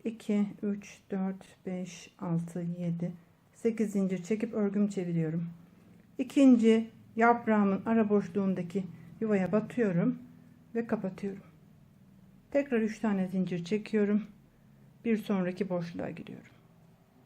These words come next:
Her defasında üç defa zincir çekiyoruz.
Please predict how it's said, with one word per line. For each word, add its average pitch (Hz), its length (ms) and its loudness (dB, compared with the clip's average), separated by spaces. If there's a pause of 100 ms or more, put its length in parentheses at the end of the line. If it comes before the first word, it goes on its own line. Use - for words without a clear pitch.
(1400)
Her 285 240 2
defasında 240 460 6
üç 247 180 -2
defa 214 260 2
zincir 202 380 0
çekiyoruz. 247 720 0